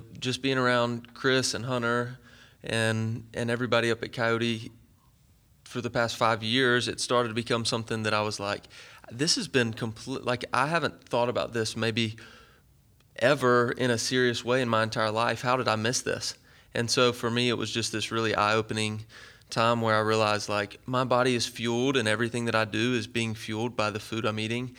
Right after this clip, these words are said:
and I have no idea where to go and what's the right way to do it. And so, um, so yeah, I got to experience that over the last five years. And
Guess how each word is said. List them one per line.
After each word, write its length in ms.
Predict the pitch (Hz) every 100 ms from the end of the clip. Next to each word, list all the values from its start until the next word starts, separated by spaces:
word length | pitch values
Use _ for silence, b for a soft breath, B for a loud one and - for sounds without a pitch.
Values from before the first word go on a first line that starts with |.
| B B
and 140 | -
I 80 | 110
have 160 | 117 110
no 200 | 113 110
idea 360 | 110 110 110
where 280 | 104 110 110
to 120 | 110
go 240 | 107 110 120
and 120 | 110
what's 300 | 110 - - - - -
the 140 | - 113
right 220 | 107 107
way 100 | 104
to 80 | 101
do 220 | 120 110
it. 120 | - -
And 140 | 110
so, 360 | 110 110 107 110 - B B B
um, 560 | - 110 110 107 107 110 -
so 80 | -
yeah, 240 | 117 131 120
I 120 | 117
got 160 | 127 110
to 40 |
experience 420 | 117 - 123 101
that 200 | 117 123
over 140 | 127 113
the 100 | 120
last 300 | 110 113 -
five 300 | 110 113 113
years. 480 | 117 131 123 113 - -
And 440 | 110 110 110 107